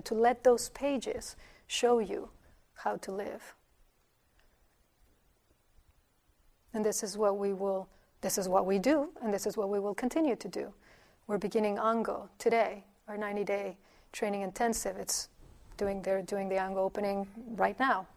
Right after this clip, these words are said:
Uh, in fact, they're probably just finished at the monastery.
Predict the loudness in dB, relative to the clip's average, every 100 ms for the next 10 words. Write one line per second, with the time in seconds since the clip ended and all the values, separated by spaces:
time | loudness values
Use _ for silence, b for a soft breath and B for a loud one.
0 | -4 -4 2 2 2 -2 _ _ _ _
1 | -20 -10 -8 -4 -4 -6 -6 -6 -6 -6
2 | -8 -8 -14 -18 b b b -12 -4 -2
3 | -2 -4 -6 -8 -8 -14